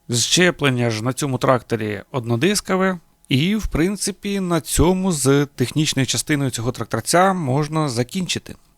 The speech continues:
Основну ж інформацію я вам надав. В кого є питання, або пишіть в коментарях, або є номер телефона на екрані, дзвоніть, запитуйте. Ну і, звичайно ж, давайте якось підсумуємо всю цю інформацію по тракторцю.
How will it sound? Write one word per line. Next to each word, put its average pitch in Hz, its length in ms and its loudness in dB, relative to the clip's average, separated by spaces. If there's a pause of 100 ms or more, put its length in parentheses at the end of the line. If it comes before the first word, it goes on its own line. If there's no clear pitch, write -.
Основну 180 480 4
ж 135 120 -2
інформацію 135 560 0
я 135 120 4
вам 113 120 2
надав. 202 320 2
В - 60 -4
кого 170 240 2
є 165 120 2
питання, 131 680 2
або 131 280 2
пишіть - 300 -4
в - 40 -10
коментарях, 240 540 2
або 170 360 2
є 135 320 2
номер 123 280 2
телефона 233 460 4
на 220 100 2
екрані, 196 500 2
дзвоніть, 147 540 0 (180)
запитуйте. 113 640 -2 (560)
Ну 165 100 4
і, 156 40 4
звичайно 147 480 2
ж, 110 80 -6
давайте 123 340 2
якось 117 340 0
підсумуємо 143 600 0
всю 131 220 0
цю 120 240 -2
інформацію 117 720 2
по 120 280 -2
тракторцю. - 560 -2